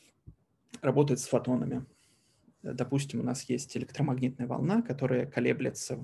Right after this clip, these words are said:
в одном направлении, есть другая м-, волна, коле-, которая колеблется в другом направлении, и мы их направляем на делитель луча, который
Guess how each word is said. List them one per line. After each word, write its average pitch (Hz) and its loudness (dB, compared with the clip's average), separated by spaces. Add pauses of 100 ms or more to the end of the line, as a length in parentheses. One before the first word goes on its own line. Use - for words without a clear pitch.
в 135 -4 (680)
одном 214 4
направлении, 170 4
есть 123 -4
другая 135 6
м-, 123 4
волна, 131 -4
коле-, 127 -6
которая - -16
колеблется - -10
в - -10
другом - 0
направлении, 147 0 (580)
и 190 6
мы 175 8
их - -4 (540)
направляем 135 6
на 131 0
делитель 127 0
луча, 175 0 (200)
который 127 -2